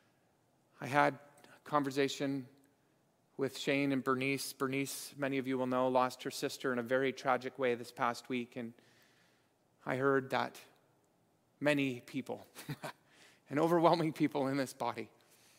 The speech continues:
offered to make them meals so they don't have to cook once.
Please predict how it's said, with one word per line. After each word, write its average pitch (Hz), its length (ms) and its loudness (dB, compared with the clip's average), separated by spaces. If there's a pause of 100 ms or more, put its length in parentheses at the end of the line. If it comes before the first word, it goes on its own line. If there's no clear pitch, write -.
(680)
offered 165 320 4
to 170 80 -4
make 156 200 0
them 147 180 0
meals 123 420 -2 (680)
so - 140 -14
they 135 180 0
don't 139 200 6
have 135 140 -2
to 131 80 -6
cook - 280 -2
once. - 540 -2